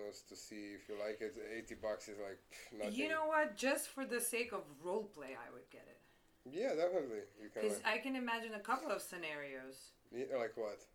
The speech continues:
Speaker 2: Cyborg sex, we just talked about it. Like,
Speaker 1: Mm-mm,
Speaker 2: you can,
Speaker 1: mm-mm, mm-mm.
Speaker 2: like, you can pretend, you can pretend that you're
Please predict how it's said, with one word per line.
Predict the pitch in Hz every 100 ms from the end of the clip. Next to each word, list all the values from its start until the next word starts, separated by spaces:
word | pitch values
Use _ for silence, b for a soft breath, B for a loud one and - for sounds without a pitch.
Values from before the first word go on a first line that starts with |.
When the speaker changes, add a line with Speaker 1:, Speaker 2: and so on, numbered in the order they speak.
| - -
Speaker 2:
Cyborg | - 151 170 175 175
sex, | - 180 175 190
we |
just | 165 151
talked | 151 147 -
about | 147 151
it. | 151 151 -
Like, | 311 330
Speaker 1:
Mm-mm, | 233
Speaker 2:
you | 311
can, | 349 294 277
Speaker 1:
mm-mm, | 262 269 277
mm-mm. | 254
Speaker 2:
like, | 190 190
you | 208
can | 226 214
pretend, | 220 220 202 190 190 190 196 B B B
you | 180
can | 190
pretend | 190 196 - 170 175 170
that | 170
you're | 170